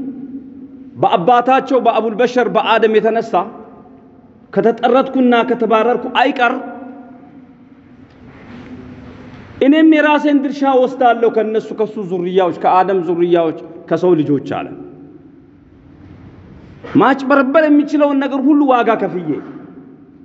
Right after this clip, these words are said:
ብሎ ማለ። «ወለኡድለነሁም ወለኡመንየነሁም» አለ እየማለ፣ «አጣማቸዋለሁኝ» አለ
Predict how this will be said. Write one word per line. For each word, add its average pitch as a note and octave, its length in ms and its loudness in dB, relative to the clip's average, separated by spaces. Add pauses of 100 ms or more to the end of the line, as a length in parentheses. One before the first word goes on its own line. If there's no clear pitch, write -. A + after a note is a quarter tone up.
(2250)
ብሎ C4+ 260 4
ማለ። C4 260 2 (2500)
«ወለኡድለነሁም C3+ 1040 0 (360)
ወለኡመንየነሁም» F3 1120 2
አለ D2+ 160 -12 (540)
እየማለ፣ A#3+ 440 2 (1800)
«አጣማቸዋለሁኝ» C4 1400 2
አለ C3+ 160 -2